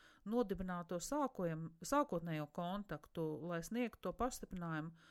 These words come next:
lai bērns apjaustu, ka jūs esat tur ne tikai, lai kaut ko prasītu, bet arī, lai kaut ko dotu, sniegtu pretim. Bet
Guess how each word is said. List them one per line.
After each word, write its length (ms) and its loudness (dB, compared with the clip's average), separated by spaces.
lai 260 4
bērns 480 0
apjaustu, 800 0
ka 220 -2
jūs 300 0
esat 260 -2
tur 160 0
ne 160 0
tikai, 480 4
lai 380 2
kaut 300 2
ko 100 2
prasītu, 720 2
bet 240 -2
arī, 160 2
lai 180 2
kaut 220 -4
ko 160 -2
dotu, 400 2
sniegtu 400 -6
pretim. 460 -4
Bet 240 4